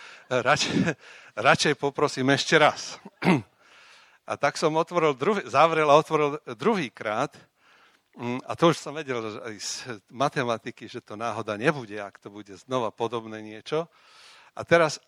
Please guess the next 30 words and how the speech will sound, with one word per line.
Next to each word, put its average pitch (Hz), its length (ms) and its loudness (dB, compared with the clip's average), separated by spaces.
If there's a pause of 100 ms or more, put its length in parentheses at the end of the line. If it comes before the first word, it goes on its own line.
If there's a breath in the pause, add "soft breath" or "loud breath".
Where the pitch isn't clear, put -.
(180)
som 123 240 -6
otvoril 160 400 -6
a 110 80 -8
tam, 135 240 -4 (160)
e, 143 160 -8
bolo 120 240 -2
napísané, 113 800 -8
že 104 320 -10 (400)
v - 80 -20
prísloviach, 120 800 -8
e, - 80 -20 (800 soft breath)
práve 127 320 -2
na 117 160 -8
tom 101 160 -6
mieste, 104 560 -8
že 92 320 -10 (480 soft breath)
dom 151 480 6
a 165 80 -10
majetok 156 560 -10
je 120 160 -12
dedičstvo 123 400 -16
po 107 320 -4
otcoch, - 320 -20 (720 loud breath)
ale 85 160 -20
rozumná 104 640 -14
žena 87 400 -20
je 82 80 -20
dar 82 240 -20
od 82 160 -20
Hospodina. - 640 -20